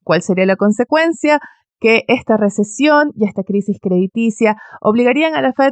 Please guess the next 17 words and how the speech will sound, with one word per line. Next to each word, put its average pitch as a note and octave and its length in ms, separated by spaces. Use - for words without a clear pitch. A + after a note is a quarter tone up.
revertir A#3 600
sus D4 260
pronósticos, A#3 680
revertir G#3 460
su B3 160
política G#3+ 420
monetaria G3+ 600
y A#3+ 180
antes F4 380
de D4 80
que C4+ 80
termine B3 400
dos A3+ 160
mil A3+ 180
veintitrés G#3 680
ya G#3 260
concretar F#3+ 800